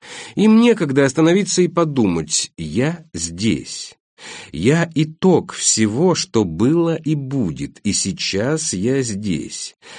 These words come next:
Если что-то сделал не так, я могу это исправить или хотя бы покаяться. Если поступил правильно, это сделает меня счастливее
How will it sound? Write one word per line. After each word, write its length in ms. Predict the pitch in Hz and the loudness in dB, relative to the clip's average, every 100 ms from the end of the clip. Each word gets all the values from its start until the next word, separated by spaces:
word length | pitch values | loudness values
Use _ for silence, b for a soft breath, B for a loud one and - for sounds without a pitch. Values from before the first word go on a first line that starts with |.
| B | B
Если 340 | - 131 165 185 | -2 -2 2 0
что-то 540 | - - 180 120 104 | 0 2 2 4 0
сделал 600 | 85 80 131 123 92 87 | 0 0 2 2 2 0
не 180 | 85 85 | 0 -2
так, 500 | - 190 196 185 - B B B | -2 -2 -2 -6 -18 B B B
я 160 | 82 104 | -2 2
могу 300 | 110 120 - | 2 2 0
это 240 | 123 - | -2 -2
исправить 840 | 135 - - - 185 180 98 80 90 | -4 -2 -4 -2 0 2 0 -2 -2
или 160 | 90 | -4
хотя 400 | 87 82 - 87 | -4 -8 -6 -4
бы 120 | 85 | -4
покаяться. 920 | 104 147 - 180 127 71 - - - - _ _ _ _ _ | -4 -8 -4 -2 -2 -4 -6 -8 -8 -14 _ _ _ _ _
Если 420 | - 80 90 95 | -6 -4 -4 -4
поступил 600 | 92 92 90 92 - 87 | -4 -4 -4 -6 -4 -4
правильно, 760 | 73 78 78 85 107 123 135 135 B B B | -4 -6 -4 -2 0 0 -2 -6 B B B
это 220 | 73 78 87 | -6 -2 -2
сделает 460 | 76 92 92 92 | 0 2 2 2
меня 240 | 87 87 82 | 0 0 -2
счастливее 920 | - 85 76 73 80 113 131 135 139 | -2 -2 -4 -4 -4 -2 -2 -6 -10